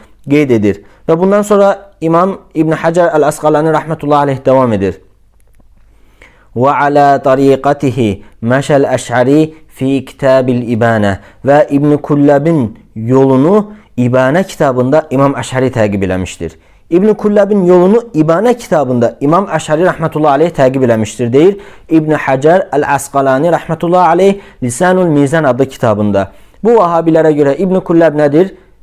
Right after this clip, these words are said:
Əhl-i Sünnədən deyildir. Amma İbn Həcər Əl-Əsqalani rəhmətullahi aleyhə görə nədir? Həm Əhl-i Sünnədəndir, həm də eyni zamanda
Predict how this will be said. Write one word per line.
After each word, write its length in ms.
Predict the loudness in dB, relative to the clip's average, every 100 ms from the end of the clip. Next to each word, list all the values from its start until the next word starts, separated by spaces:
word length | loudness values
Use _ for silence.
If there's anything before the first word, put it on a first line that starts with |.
| -20 _ _
Əhl-i 220 | -2 -2
Sünnədən 440 | -2 -2 0 0 2
deyildir. 500 | 2 0 -4 -12 -18 -20 -20 _ _
Amma 240 | -2 -2
İbn 200 | -2 -2 -2
Həcər 320 | -2 0 0
Əl-Əsqalani 600 | 0 0 0 0 0 -2
rəhmətullahi 540 | -2 -8 -2 0 2
aleyhə 220 | 0 0 0
görə 200 | 2 2
nədir? 320 | 2 2 0 -6 -20 _ -20 _ _ _ _ _
Həm 300 | -4 -4 -6 -12 _ -6
Əhl-i 200 | -4 -2
Sünnədəndir, 640 | -2 -2 0 0 0 -2 -4 -20 -4
həm 140 | -2 0
də 120 | 2
eyni 240 | 2 2
zamanda 480 | 0 0 2 2 0